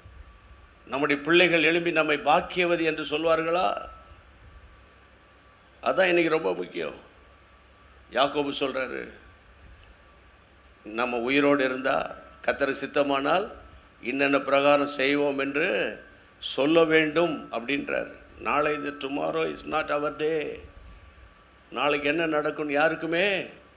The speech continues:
தெரியாது, தெரியாது. பிரியமானவர்களே, உலகம் ரொம்ப ஷார்ட், ரொம்ப ஷார்ட்.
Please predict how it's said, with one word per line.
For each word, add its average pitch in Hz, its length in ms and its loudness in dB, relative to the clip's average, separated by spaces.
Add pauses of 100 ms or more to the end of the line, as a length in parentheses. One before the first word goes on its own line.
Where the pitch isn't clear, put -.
(400)
தெரியாது, 143 440 0 (1120)
தெரியாது. 113 440 -4 (640)
பிரியமானவர்களே, 107 720 -6 (1120)
உலகம் 123 640 -2 (200)
ரொம்ப 139 240 -8
ஷார்ட், - 360 -6 (1800)
ரொம்ப 131 220 -2
ஷார்ட். 113 320 -4